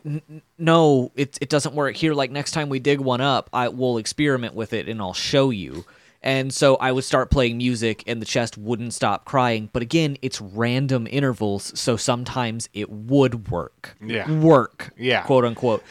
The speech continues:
Speaker 1: But
Speaker 2: Correla-
Speaker 1: then
Speaker 2: correlation is not causation.
Speaker 1: people would add on to it. They would be like, "Oh, well, you have to do it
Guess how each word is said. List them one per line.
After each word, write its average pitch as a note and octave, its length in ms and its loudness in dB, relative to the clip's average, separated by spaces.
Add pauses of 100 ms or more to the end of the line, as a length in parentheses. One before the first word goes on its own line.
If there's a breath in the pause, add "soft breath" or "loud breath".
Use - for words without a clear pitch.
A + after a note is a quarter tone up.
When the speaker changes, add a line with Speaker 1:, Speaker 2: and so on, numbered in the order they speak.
Speaker 1:
But - 40 -6
Speaker 2:
Correla- A3 540 10
Speaker 1:
then - 80 -10
Speaker 2:
correlation G#3+ 720 2
is E3 120 -4
not F#3+ 260 4
causation. E3+ 760 2
Speaker 1:
people G#3 320 0
would F3+ 220 4
add D#3+ 280 4
on G#3 320 4
to C#3 240 4
it. B2+ 200 0
They C#3+ 120 6
would C#3+ 160 6
be D#3 140 4
like, C#3+ 260 4
"Oh, E3+ 100 6
well, E3 120 6
you D#3+ 160 4
have D#3+ 160 4
to - 60 -14
do D#3 180 4
it D3+ 40 4